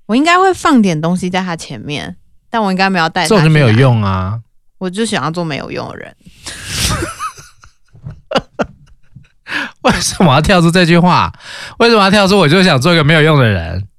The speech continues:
Speaker 1: <laughs> 因为我没办法像女主角一样这么包容，太困难。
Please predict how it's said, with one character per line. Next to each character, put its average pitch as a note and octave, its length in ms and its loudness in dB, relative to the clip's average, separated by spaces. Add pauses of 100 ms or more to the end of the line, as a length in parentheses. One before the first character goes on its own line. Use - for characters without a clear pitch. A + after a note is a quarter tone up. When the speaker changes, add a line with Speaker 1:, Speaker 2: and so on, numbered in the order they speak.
(840)
Speaker 1:
<laughs> - 760 -20
因 A3 180 -6
为 A3 60 -6
我 G#3+ 60 -6
没 F3+ 160 -12
办 F#3+ 160 -8
法 F3+ 40 -12
像 F#3 160 -10
女 E3 120 -12
主 D3 180 -20
角 C#3 160 -14
一 C3 60 -12
样 D3 200 -12
这 E3+ 80 -14
么 D#3+ 140 -10
包 C#3+ 300 -14
容， - 120 -20 (600)
太 - 140 -20
困 E3 260 -12
难。 - 100 -20